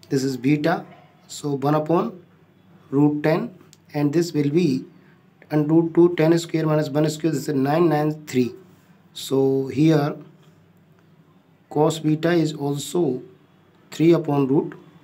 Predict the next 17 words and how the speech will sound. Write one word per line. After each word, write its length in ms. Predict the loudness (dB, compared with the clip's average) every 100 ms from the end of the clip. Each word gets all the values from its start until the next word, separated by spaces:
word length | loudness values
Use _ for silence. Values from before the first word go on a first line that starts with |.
| -20 _ -20 _
ten. 200 | -6 -6 -8 -20 -20 _ _ -20 _ -20 _
cos 180 | -4 -2
beta 220 | -2 0
equal 220 | 0 -2 -4
to 120 | -6 -6
two, 160 | -8 -6
three 200 | 0 0
upon 240 | 2 2
root 180 | 2 0
ten, 200 | 0 0
and 480 | 0 -2 0 0 -2
sin 280 | -4 -4 -2
beta 160 | 2 2
is 200 | 0 0
this. 280 | -2 -2 -10 -20 -20 _ -20 _ _
So 280 | -10 -6 -6 -2
cos 680 | 0 2 2 0 -4 -8